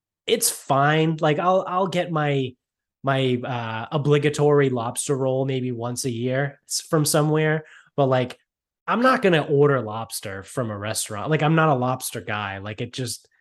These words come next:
it's, it's, it's, like I said, it skeeves me out, right? Like, I won't do the tail. I'll do the claw.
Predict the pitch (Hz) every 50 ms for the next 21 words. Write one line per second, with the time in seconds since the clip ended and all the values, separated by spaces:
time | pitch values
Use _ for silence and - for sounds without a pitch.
0 | _ _ _ _ _ _ _ _ _ _ _ _ _ _ _ _ _ 131 127 110
1 | - - - - 156 143 135 - - - 151 143 - - - - - - - 143
2 | 156 139 143 143 139 131 110 107 - - - - 151 151 165 147 - 165 165 147
3 | 131 117 113 107 110 - - _ _ _ _ _ _ _ _ _ 120 117 117 117
4 | 117 127 135 135 131 135 131 143 147 147 147 147 160 151 147 147 147 - 147 127
5 | 127 127 123 123 - _ _ _ - 143 143 185 202 175 175 - - 131 123 123
6 | 123 139 143